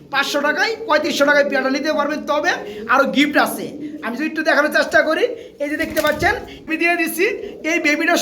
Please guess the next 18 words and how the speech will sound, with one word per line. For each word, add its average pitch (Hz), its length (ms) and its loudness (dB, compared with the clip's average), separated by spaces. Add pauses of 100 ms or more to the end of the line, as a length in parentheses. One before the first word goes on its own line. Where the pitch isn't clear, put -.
(140)
সম্পূর্ণরূপে 349 760 2 (200)
গিফট 294 240 0
পেয়ে 285 220 6
যাবেন। 185 260 -2 (360)
মানে 247 140 -4 (120)
বেবি 294 240 2 (120)
সহকারে 320 400 6 (440)
এই 254 60 -8 (120)
চমৎকার 349 440 0 (100)
পেয়ারটা 302 280 4
আজকে 277 240 -4
নিতে 311 240 -2
পারবেন। 285 280 2 (540)
মেঘপাই 269 420 2 (120)
ড্যানিশ 254 320 2
কবুতর 311 360 2 (180)
মাত্র - 240 -4 (400)
তিন 349 120 -4